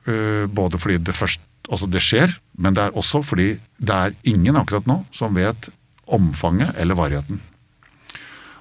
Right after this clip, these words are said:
Og den uforutsigbarheten, den må jeg si, som leder, den er ganske ubehagelig, både fra et forretningsmessig perspektiv, men det er ikke det jeg tenker primært på. Jeg tenker nå primært på fra et, fra perspektivet til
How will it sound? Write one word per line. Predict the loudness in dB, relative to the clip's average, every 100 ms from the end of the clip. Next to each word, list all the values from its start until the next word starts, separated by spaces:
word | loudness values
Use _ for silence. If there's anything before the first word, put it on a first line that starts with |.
| _
Og | -4 -2 0
den | 0 0
uforutsigbarheten, | 2 0 2 -2 0 0 0 0 2 0 -2 _ _ -20 -16
den | -4 -2 0
må | 0
jeg | 0
si, | 0 -2 -4 -6
som | -4 -2 -2 -2
leder, | 0 0 0
den | -2 -2
er | -2
ganske | -4 -2 -2 0 -2 -4 -10 _ -20 -20 -20 _ _
ubehagelig, | 0 2 2 0 -2 -2 -2 -4 -14 -12
både | -4 -2 0
fra | -2
et | 0
forretningsmessig | -2 0 -2 -2 -4 -2 -2
perspektiv, | -4 -4 0 0 0
men | -2 -4
det | -4
er | -4
ikke | -2
det | -2
jeg | -2
tenker | -6 -8 -4
primært | -2 -2
på. | -2
Jeg | -2
tenker | -2 -2 -2
nå | -2 -4 -12 _ -16 -8
primært | -4 -2 -2 -4
på | -4 -2 -4 -8
fra | -12 -6 -2 -2 -4
et, | -10 -14 -20 -14 -10 -8
fra | -6
perspektivet | -6 -6 -4 -4 -4 -4
til | -6